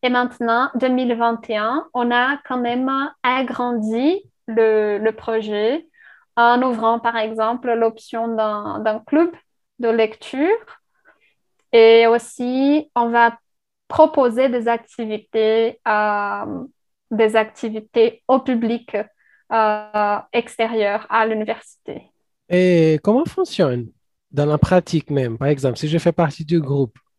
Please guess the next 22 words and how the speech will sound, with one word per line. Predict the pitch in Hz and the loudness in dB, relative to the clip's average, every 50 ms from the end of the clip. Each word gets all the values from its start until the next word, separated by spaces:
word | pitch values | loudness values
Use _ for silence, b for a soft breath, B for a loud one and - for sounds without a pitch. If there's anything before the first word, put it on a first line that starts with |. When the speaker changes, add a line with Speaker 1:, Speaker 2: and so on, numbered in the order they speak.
| _ - | _ -6
Speaker 2:
qu'est-ce | 165 165 | -6 -2
que | - 196 | -2 -2
je | 180 180 | 0 0
dois | 170 156 151 160 | 2 2 2 2
faire ? | - - - 123 113 107 - | 0 -2 -6 -10 -10 -8 -6
Comment | 143 143 160 175 | 0 0 0 2
fonctionnent | - 180 175 165 - 156 151 | 4 2 2 2 2 2 2
les | 147 143 | 2 2
discussions ? | 135 127 - - - 135 120 - - 156 151 156 165 170 170 170 165 - b b b b b b b b b b _ | 0 -2 -8 -14 -14 -14 -12 -6 -4 -2 0 0 0 0 0 -2 -4 -4 b b b b b b b b b b _
Vous, | 143 135 143 147 147 143 139 147 143 139 139 139 135 131 131 127 123 123 123 120 120 | -4 -2 0 2 2 2 2 2 2 2 2 2 0 0 0 -2 -4 -8 -10 -8 -4
vous | 135 147 | -4 -2
limitez, | 147 156 156 156 151 - - 156 151 | 0 0 0 0 -2 -2 -2 -2 0
par | 143 139 135 | 0 0 -2
exemple, | 139 135 135 135 143 139 131 156 | -2 -2 -2 -2 -2 -2 -2 -2
ah, | 160 180 190 175 139 123 117 120 | 0 0 2 0 0 0 -4 -6
d'ici | 120 135 143 - - 190 208 214 214 214 | -6 -6 -8 -6 -2 0 2 2 4 4
la | 190 180 170 | 4 4 2
semaine | - - 160 160 160 160 | 2 0 -2 -2 -2 -2
prochaine, | - - 156 143 - - 170 175 185 196 196 202 202 190 180 | -4 -4 -6 -6 -4 -2 0 0 2 2 2 0 0 0 0
on | 165 | 0
doit | 156 151 147 147 143 | -2 -2 -2 -4 -2
lire | 143 151 151 151 151 143 135 127 | -2 -4 -2 -2 -2 -2 -4 -6